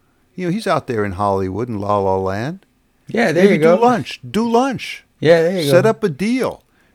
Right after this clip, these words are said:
Speaker 1: You play guitar. Farhan plays guitar. We've gotta, we've gotta have a few guys here who can sing. I, I, I think there's a, there's an opportunity here,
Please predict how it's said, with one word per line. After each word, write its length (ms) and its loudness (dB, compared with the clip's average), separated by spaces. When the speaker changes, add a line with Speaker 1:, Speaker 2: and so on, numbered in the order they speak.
Speaker 1:
You 200 -6
play 260 0
guitar. 600 0
Farhan 420 4
plays 300 2
guitar. 600 0
We've 120 -8
gotta, 320 2
we've 140 -6
gotta 180 4
have 160 2
a 60 -8
few 220 -6
guys 340 0
here 160 0
who 60 -4
can 180 -12
sing. 640 -6
I, 180 -14
I, 380 2
I 40 4
think 220 -4
there's 180 -2
a, 80 -2
there's 460 -12
an 80 -6
opportunity 560 -2
here, 360 0